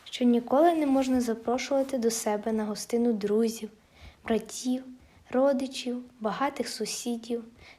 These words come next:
та що не можна також заходити в гостину до них, щоб не було часом відплати. Ні, Господь лише навчає, що треба запрошувати людей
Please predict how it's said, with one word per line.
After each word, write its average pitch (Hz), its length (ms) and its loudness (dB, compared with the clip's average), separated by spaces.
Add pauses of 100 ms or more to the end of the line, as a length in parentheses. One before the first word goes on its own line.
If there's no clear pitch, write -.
та 240 120 0
що 311 220 -4
не 311 160 0
можна 247 540 0 (100)
також 247 440 -2
заходити 240 720 -2
в 220 60 0
гостину 233 600 0
до 220 140 -2
них, 196 260 -4 (680)
щоб - 260 -2
не 226 140 4
було 233 280 2
часом 233 400 -2
відплати. 220 600 -8 (480)
Ні, 311 400 2 (260)
Господь 339 420 4
лише 330 240 4
навчає, 302 520 2
що - 260 -10
треба 262 260 2
запрошувати 269 680 -4
людей 262 520 0